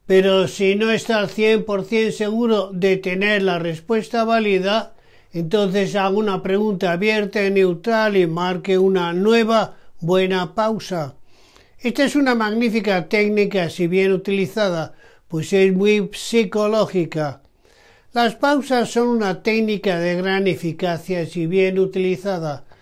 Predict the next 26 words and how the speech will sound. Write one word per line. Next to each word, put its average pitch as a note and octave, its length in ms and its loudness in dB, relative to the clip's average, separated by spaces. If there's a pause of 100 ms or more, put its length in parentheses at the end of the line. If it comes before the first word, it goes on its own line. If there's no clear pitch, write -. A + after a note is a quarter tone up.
(420)
tanto G3+ 460 2
para F#3 220 -2
hablar G3+ 460 0
como F#3 340 0
para F3 240 -2
escuchar G#3+ 800 0
y G#3 80 0
en G3 260 0
todo A#3+ 480 -2
diálogo. D#3 880 -4 (480)
Las G3+ 240 -2
pausas B3 600 -2
siempre A3 540 -2
nos F3+ 220 -2
parecen F#3 680 -2
largas F#3 680 -2 (540)
y G3+ 100 -4
son C#4 400 0
mucho A#3+ 480 2
menos G3+ 480 0
largas G3 640 0
de F3+ 120 0
lo E3+ 240 -2
que E3+ 320 -4
nos F3 360 -4
parecen. D3+ 760 -6